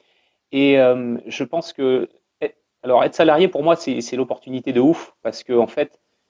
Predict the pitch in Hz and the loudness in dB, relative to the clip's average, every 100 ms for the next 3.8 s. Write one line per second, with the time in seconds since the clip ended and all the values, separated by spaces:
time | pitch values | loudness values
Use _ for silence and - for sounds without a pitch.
0 | _ _ 165 156 135 127 - 123 120 135 | _ _ 0 0 -4 -6 -6 -6 -4 -4
1 | 120 110 113 123 160 - - 110 113 113 | -6 -4 2 2 2 -2 -4 0 -2 -4
2 | _ 101 98 92 - 98 90 - - 113 | _ -16 -14 -14 -16 -20 -20 -20 -10 -6
3 | 104 113 117 - 113 113 160 | 0 -2 -2 -12 -8 -4 -4